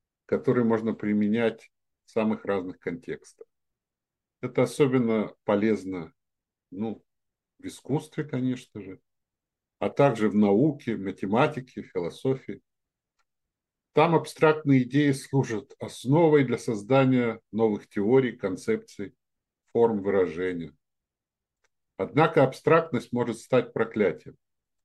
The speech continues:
если она ведет к чрезмерному упрощению сложных явлений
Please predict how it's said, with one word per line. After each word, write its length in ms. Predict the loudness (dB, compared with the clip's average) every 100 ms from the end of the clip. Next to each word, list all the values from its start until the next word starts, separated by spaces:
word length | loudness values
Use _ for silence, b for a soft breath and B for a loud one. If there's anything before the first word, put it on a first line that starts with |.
| _ _
если 240 | -4 0 2
она 180 | 4 4
ведет 380 | 2 2 2
к 100 | 0
чрезмерному 1000 | -18 -4 0 0 2 2 2 2 -2 -2
упрощению 720 | -4 -4 -4 -2 -2 -2 -4
сложных 640 | -10 -4 2 2 2 -2 -2
явлений 540 | -2 0 -2 -2 -6